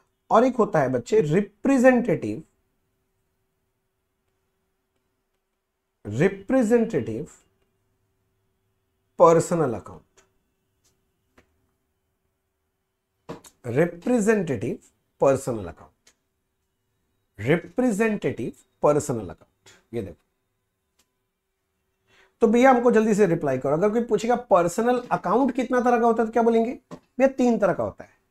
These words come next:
एक होता है नेचुरल पर्सनल अकाउंट, एक होता है, बोलो बोलो,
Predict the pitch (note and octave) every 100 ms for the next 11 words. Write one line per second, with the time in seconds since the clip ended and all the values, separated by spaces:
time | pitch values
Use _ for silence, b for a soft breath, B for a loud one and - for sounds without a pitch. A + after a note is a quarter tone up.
0 | _ _ - D#3+ G#3 A3+ A3 D#3 C#3+ G3
1 | A3 A3 A3 G#3+ A#3 A#3 A#3 C4+ E4 -
2 | - _ _ _ _ _ _ _ _ _
3 | _ _ _ _ _ _ _ _ _ _
4 | _ _ _ _ _ E3+ G3 G#3+ A#3+ D4+
5 | _ _ _ _ _ _ _ _ D#3+ G#3
6 | G#3+ C#4+ -